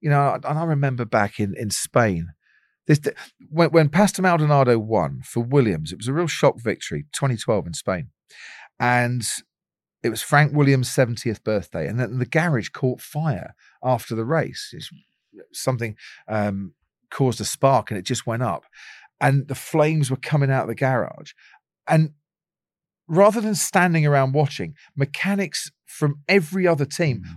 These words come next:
Speaker 1: were running towards the Williams garage with fire extinguishers to help put the
Speaker 2: To
Speaker 1: fire
Speaker 2: help
Speaker 1: out.
Speaker 2: out, yeah.
Speaker 1: So that camaraderie, I don't know if it's the same in football when, 'cause you, you, you'll know people from opposition
Speaker 2: Yeah.
Speaker 1: teams, but, you know, everyone pulls together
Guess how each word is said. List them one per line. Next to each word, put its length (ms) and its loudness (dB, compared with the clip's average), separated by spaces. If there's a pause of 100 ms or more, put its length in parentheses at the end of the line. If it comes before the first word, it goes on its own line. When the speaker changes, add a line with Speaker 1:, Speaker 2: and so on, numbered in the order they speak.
Speaker 1:
were 160 6
running 540 4
towards 540 0
the 100 0
Williams 340 0
garage 420 0 (220)
with 120 -2
fire 300 4
extinguishers 680 -8 (340)
to 120 2
help 260 4
put 140 -2
the 60 -10
Speaker 2:
To 80 -8
Speaker 1:
fire 260 2
Speaker 2:
help 120 -4
Speaker 1:
out. 140 -4
Speaker 2:
out, 60 -14
yeah. 160 -6 (140)
Speaker 1:
So 140 -2
that 240 0
camaraderie, 1000 2 (260)
I 80 2
don't 120 0
know 40 -2
if 80 0
it's 100 -4
the 60 -2
same 300 2
in 60 4
football 640 -2
when, 220 0 (360)
'cause 160 0
you, 140 0
you, 180 0
you'll 180 6
know 220 6
people 360 0
from 360 -10
opposition 500 -6
Speaker 2:
Yeah. 260 -4
Speaker 1:
teams, 220 -14 (440)
but, 260 4 (180)
you 140 2
know, 200 2 (460)
everyone 380 4
pulls 380 0
together 600 0